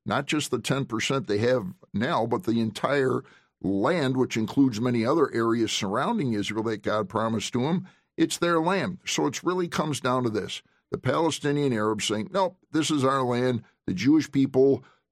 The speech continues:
then are looked at as occupying land that they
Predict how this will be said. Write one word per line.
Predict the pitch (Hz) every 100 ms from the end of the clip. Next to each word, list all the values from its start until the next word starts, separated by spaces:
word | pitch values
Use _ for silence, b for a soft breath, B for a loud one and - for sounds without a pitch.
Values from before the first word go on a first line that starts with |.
| 107
then | 127 127
are | 123 107
looked | 107 127 143
at | 131 127 104
as | 110 104 101 - - -
occupying | 156 143 - 139 135 - 131 131 127 127 107
land | 113 113 110
that | 95
they | 110 110 113